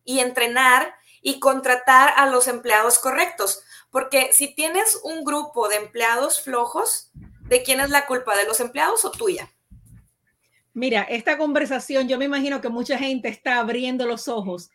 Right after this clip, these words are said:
Speaker 2: y pensando en todo eso que tú estás diciendo, porque es totalmente clave. La,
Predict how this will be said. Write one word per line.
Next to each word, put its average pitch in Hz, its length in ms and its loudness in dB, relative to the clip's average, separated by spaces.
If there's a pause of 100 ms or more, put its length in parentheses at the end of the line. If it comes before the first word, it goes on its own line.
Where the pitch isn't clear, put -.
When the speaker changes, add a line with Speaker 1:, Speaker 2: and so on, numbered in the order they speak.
(380)
Speaker 2:
y 262 120 -6
pensando 285 420 -4
en 381 60 -6
todo 330 120 -4
eso 320 120 -4
que 294 80 -6
tú 269 60 -4
estás 262 180 -6
diciendo, 233 340 -6
porque 214 220 -8
es 240 80 -10
totalmente 269 540 -4
clave. 175 440 -6
La, 226 280 -4